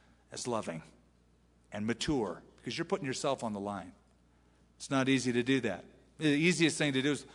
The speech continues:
let well enough alone, but it won't be well enough <laughs> very long. It'll fester.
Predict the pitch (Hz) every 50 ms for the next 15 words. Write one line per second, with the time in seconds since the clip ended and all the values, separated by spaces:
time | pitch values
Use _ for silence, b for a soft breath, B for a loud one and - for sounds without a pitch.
0 | B B B 127 135 147 147 156 139 139 139 143 139 143 135 123 135 131 127 135
1 | 143 135 110 92 - b b b b b _ - 135 135 127 131 131 131 127 -
2 | - - - - - 143 165 139 139 135 127 127 123 127 151 139 - - - -
3 | - 151 139 131 123 143 135 117 95 90 85 - b b b b b b b b
4 | b b b b b - 131 123 113 - 147 147 143 - - - - 165 -